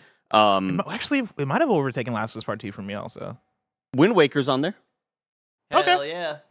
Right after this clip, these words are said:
Speaker 1: Nintendogs two thousand five got a Famitsu forty.
Speaker 2: That's a weird one.
Speaker 1: That's a, that's a
Speaker 2: That's
Speaker 1: pretty odd one.
Speaker 2: Yeah.
Speaker 1: Um, and I'm
Speaker 3: Nintendo, uh, Nintendogs took over the world, though, you know?
Speaker 1: Metal Gear Solid Four, Guns of the Patriots.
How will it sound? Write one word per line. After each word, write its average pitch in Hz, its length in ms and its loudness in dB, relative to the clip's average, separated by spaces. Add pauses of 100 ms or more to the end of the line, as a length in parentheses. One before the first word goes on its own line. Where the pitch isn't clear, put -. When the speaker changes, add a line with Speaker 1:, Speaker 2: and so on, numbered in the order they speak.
Speaker 1:
Nintendogs 156 1120 6
two 202 140 0
thousand 190 440 6
five 95 560 4
got 110 180 4
a 110 40 2
Famitsu 143 720 0
forty. 90 680 0 (260)
Speaker 2:
That's 143 160 -2
a 147 40 0
weird 117 220 -4
one. 110 220 -8 (120)
Speaker 1:
That's 127 300 4
a, 131 180 4
that's 151 220 2
a - 40 2
Speaker 2:
That's 175 80 0
Speaker 1:
pretty 202 200 4
odd 117 200 4
one. 143 260 -2 (100)
Speaker 2:
Yeah. 120 320 -2 (220)
Speaker 1:
Um, 110 520 4
and 113 140 4
I'm 131 160 4
Speaker 3:
Nintendo, 160 240 -2
uh, 135 160 -8
Nintendogs 175 760 -8
took 139 200 -12
over 117 180 -12
the 92 60 -18
world, 90 280 -18
though, 53 200 -20 (100)
you 82 60 -20
know? 90 240 -20
Speaker 1:
Metal 135 180 6
Gear 147 160 2
Solid 131 260 4
Four, 139 220 2
Guns 123 260 0
of 123 60 -2
the 104 80 -2
Patriots. - 800 -4